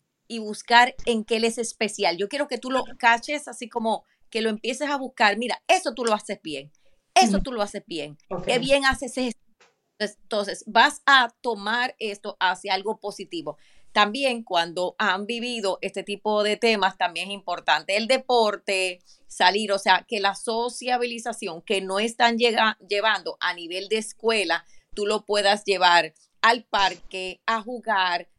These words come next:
Speaker 1: paso a paso, porque él va a ir paso a paso. Como
Speaker 2: Ok.
Speaker 1: está en un proceso, obviamente va a demostrar cierta,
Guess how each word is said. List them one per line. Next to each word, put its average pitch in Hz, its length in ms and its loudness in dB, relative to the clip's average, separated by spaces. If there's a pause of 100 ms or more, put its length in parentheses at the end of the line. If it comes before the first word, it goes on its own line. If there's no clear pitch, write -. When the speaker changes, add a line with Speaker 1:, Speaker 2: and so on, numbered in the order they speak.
(140)
Speaker 1:
paso 294 400 -4
a 247 100 -12
paso, 170 520 -4
porque 233 240 -6
él 294 100 -4
va 294 40 2
a 277 40 -2
ir 247 140 -8
paso 233 320 -2
a - 100 -8
paso. - 420 -6 (360)
Como 202 160 -2
Speaker 2:
Ok. 214 100 2
Speaker 1:
está - 160 0
en 269 120 0
un 285 100 -2
proceso, 262 480 -2 (560)
obviamente 214 960 4 (220)
va 170 420 6
a 190 60 8
demostrar 196 680 -2
cierta, 165 880 0